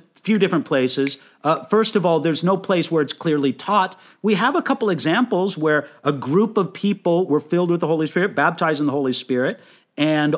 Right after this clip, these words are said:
all of them spoke in tongues. Yes, we have a few examples of that in the scriptures, but we don't have anything in the scriptures that says that this is the exclusive or always evidence of being baptized. Listen, if you really want the evidence of being baptized in the Holy Spirit,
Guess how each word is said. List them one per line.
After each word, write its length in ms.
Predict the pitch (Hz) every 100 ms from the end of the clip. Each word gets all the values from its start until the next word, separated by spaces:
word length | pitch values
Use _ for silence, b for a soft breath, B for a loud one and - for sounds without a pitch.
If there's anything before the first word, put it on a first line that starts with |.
| -
all 300 | 147 180 208
of 160 | 180 127
them 420 | 156 160 247 - _
spoke 340 | - 165 147
in 100 | 135
tongues. 420 | 147 143 349 - -
Yes, 240 | 247 -
we 140 | 202
have 140 | 247 254
a 40 |
few 160 | 240 233
examples 400 | 170 175 170 143
of 60 | 131
that 120 | 139
in 40 |
the 40 | 113
scriptures, 460 | - 98 - 156 _ b b b b
but 100 | 175
we 140 | 175 247
don't 140 | 247
have 240 | 180 208 208
anything 500 | 214 240 214 220 185
in 140 | 170
the 80 | 180
scriptures 440 | 160 185 175 160 127
that 160 | 139
says 1000 | - - - 165 185 160 131 117 107 104 - b b
that 200 | 143 151
this 240 | 135 160 160
is 140 | 123
the 160 | 139 131
exclusive 760 | 131 - - 147 139 - 131 113
or 140 | 123
always 500 | 135 135 135 123 113 -
evidence 420 | 123 113 101 95
of 120 | 110
being 140 | 101 104
baptized. 280 | 107 - b b b
Listen, 280 | 190 202 175
if 100 | 143
you 100 | 147
really 220 | 160 233
want 180 | 233 214
the 160 | 190 143
evidence 360 | 156 160 131 -
of 80 |
being 180 | 131 135
baptized 460 | 120 139 135 139 127
in 60 |
the 40 | 123
Holy 180 | 127 113
Spirit, 400 | - 170 151